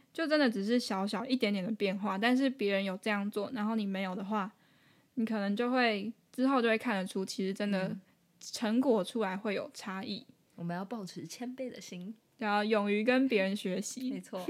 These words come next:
Speaker 1: <laughs>
Speaker 2: 今天的 takeaway 就是这个。
Speaker 1: 对啊，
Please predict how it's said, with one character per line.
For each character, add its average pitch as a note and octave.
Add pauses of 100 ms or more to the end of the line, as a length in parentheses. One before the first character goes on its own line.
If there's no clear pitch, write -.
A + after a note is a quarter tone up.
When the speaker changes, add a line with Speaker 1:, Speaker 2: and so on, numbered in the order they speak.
(320)
Speaker 1:
<laughs> -
Speaker 2:
今 G3+
天 G#3
的 F#3+
takeaway F#3 (200)
就 F#3
是 F#3
这 F#3
个。 F#3+ (240)
Speaker 1:
对 D4
啊， A#3